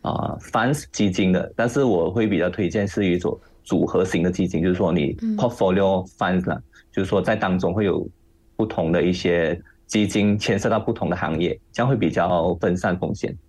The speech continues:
Speaker 1: 暂时是做这一个啊，但是如果是如-，你还有一些 bad debts 啊，我们说，
Speaker 2: 嗯。
Speaker 1: 呃，就是怎么说，这个债务，所谓 bad debt 就是说，我们因为债务有分坏跟好的嘛，对不对？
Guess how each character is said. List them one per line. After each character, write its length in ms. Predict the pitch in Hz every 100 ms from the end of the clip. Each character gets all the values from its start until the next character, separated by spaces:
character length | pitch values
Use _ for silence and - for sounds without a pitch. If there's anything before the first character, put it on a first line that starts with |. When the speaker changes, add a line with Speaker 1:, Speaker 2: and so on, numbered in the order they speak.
| _ _
Speaker 1:
暂 220 | 185 190
时 160 | 113
是 100 | 110
做 200 | 123 123
这 140 | 117 113
一 60 |
个 120 | 104 101
啊， 40 |
但 120 | 123
是 180 | 147 190 - - _ _ _ -
如 140 | 170
果 160 | 143 107
是 340 | 156 156 143
如-， 260 | 113 107 107
你 140 | 113 101
还 140 | 110
有 80 | 131
一 100 | 120
些 180 | 117 104
bad 320 | 95 104 98
debts 320 | 95 - -
啊， 60 | 82
我 40 |
们 120 | 85
说， 260 | 92 95 - -
Speaker 2:
嗯。 320 | 240 180 175 -
Speaker 1:
呃， 200 | - 165 - - - _ _
就 160 | - 101
是 160 | 104 92
怎 120 | 92
么 80 | 90
说， 160 | 98
这 140 | 90 101
个 220 | 104 98
债 200 | 113 113
务， 240 | 123 - - _ - -
所 140 | - 113
谓 80 |
bad 180 | 139 147
debt 120 | 185
就 100 | 143
是 60 | 147
说， 380 | 143 107 104 -
我 60 | 107
们 120 | 113
因 100 | 165
为 60 | 185
债 160 | 185
务 80 | 180
有 120 | 104
分 180 | - 101 104
坏 260 | 131 120
跟 180 | 104 92
好 240 | 92 -
的 80 | 82
嘛， 100 | 80
对 80 | 85
不 40 | -
对？ 200 | -